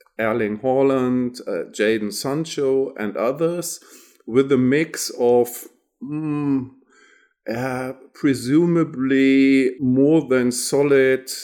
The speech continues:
international players, Eden Hazard, uh, Alex Witsel, who is out, uh, uh, for,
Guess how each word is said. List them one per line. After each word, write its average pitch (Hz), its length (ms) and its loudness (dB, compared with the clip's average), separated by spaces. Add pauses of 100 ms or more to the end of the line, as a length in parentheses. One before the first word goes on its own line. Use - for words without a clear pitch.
(160)
international 127 840 -6
players, 135 880 0 (220)
Eden 117 320 -6
Hazard, 131 960 -6 (200)
uh, 120 360 -6 (460)
Alex 120 480 -2
Witsel, 147 420 -6
who 120 160 -2
is 110 140 -4
out, 123 460 -2 (120)
uh, 120 520 -8
uh, - 20 -10
for, 113 420 -4